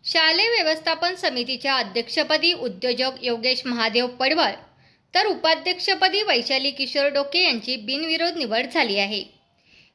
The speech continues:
योगेश पडवळ व वैशाली डोके यांच्या निवडीनंतर त्यांचे समस्त ग्रामस्थ महाळुंगे पडवळ, राष्ट्रवादी काँग्रेस पक्ष व युवक काँग्रेस महाळुंगे पडवळ यांच्या वतीने अभिनंदन करत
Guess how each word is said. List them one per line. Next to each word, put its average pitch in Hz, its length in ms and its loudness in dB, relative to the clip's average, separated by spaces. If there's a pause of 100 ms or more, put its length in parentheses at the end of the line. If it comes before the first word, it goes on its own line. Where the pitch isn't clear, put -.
योगेश 349 400 4
पडवळ 311 480 2
व 254 160 -2
वैशाली 247 540 0
डोके 240 520 -2
यांच्या 233 380 0
निवडीनंतर 247 680 -2 (500)
त्यांचे 339 360 2
समस्त 359 480 -2
ग्रामस्थ 294 560 -2
महाळुंगे 254 520 0
पडवळ, 262 440 0 (520)
राष्ट्रवादी 381 640 0
काँग्रेस 262 460 -2
पक्ष - 380 -4 (220)
व 240 60 -2
युवक 262 400 0
काँग्रेस 269 520 0
महाळुंगे 233 440 0
पडवळ 262 420 0 (500)
यांच्या 247 440 2
वतीने 247 580 0
अभिनंदन 370 640 2
करत 339 300 2